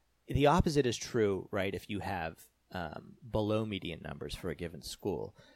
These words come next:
I don't think that you should try something crazy because it's probably just not gonna work. You know, do not,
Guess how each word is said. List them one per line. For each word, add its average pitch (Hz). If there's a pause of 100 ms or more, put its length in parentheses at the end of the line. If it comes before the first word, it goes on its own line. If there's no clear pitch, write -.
(160)
I 113
don't 131
think 127
that 101
you 104
should 107
try 98
something 90
crazy 120
because -
it's -
probably 92
just 85 (100)
not 90
gonna 80
work. 80 (120)
You 87
know, 85 (140)
do 101
not, 92